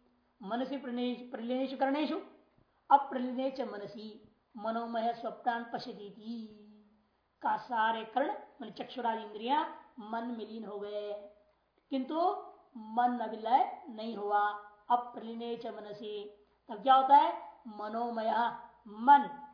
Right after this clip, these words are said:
अपनी मनोमय बनाया हुआ स्वप्नान सकल पदार्थान पश्यति, सकल पदार्थ को देखता है।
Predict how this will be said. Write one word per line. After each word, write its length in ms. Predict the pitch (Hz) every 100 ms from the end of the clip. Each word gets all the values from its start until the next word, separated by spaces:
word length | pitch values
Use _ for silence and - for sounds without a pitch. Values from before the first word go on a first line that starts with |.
| 247
अपनी 340 | 240 320 339
मनोमय 640 | 320 294 294 294 254 - - -
बनाया 300 | 240 262 254
हुआ 380 | 254 - - -
स्वप्नान 680 | - 240 233 247 240 233 185 - -
सकल 200 | 277 302
पदार्थान 600 | 277 247 240 220 220 220 - - 294
पश्यति, 720 | - 220 - 247 262 - - -
सकल 280 | 269 269 262
पदार्थ 340 | 254 240 240
को 80 | 220
देखता 340 | 208 202 233
है। 420 | 196 196 185 -